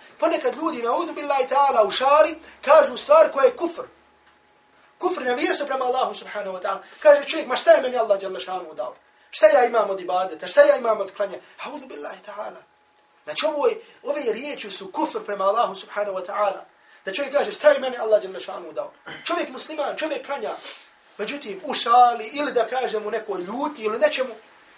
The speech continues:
Znači, kada nije blizak Allahu subhanahu wa ta'ala, kada nije u stanju koje je stanje zikra, stanje dove, znači, čovjek rekne takve riječi. I zato, draga braćo, čovjek treba što više da spominje Allaha subhanahu wa ta'ala. Kada god može da iskoristi priliku,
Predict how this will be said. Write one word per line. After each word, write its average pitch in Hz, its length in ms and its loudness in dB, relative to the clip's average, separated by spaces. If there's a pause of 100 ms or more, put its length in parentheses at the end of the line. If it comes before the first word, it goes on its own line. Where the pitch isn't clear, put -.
(140)
Znači, 170 180 -10
kada 208 240 0
nije 285 340 -2 (680)
blizak 269 360 0
Allahu 214 300 0
subhanahu 190 400 -12
wa 165 80 -12
ta'ala, 185 140 -10 (160)
kada 220 220 2
nije 349 200 0
u 294 60 -2
stanju 254 460 -4 (440)
koje 175 120 -12
je 165 40 -8
stanje 190 340 -8
zikra, 165 420 -12 (200)
stanje 175 380 -10
dove, 165 240 -10 (640)
znači, - 220 -20
čovjek - 280 -12
rekne - 220 -20
takve 143 320 -20
riječi. 131 320 -20 (920)
I - 20 -10
zato, 269 320 -6 (640)
draga 151 280 -12
braćo, 147 280 -14
čovjek - 260 -16
treba - 300 -16
što - 140 -20
više - 260 -18 (760)
da 185 60 -12
spominje 151 360 -14
Allaha 120 300 -14
subhanahu 123 460 -20
wa - 140 -20
ta'ala. 156 200 -18
Kada 165 220 -10
god 240 220 -14
može 214 240 -12
da - 80 -12
iskoristi 190 540 -12
priliku, 147 300 -18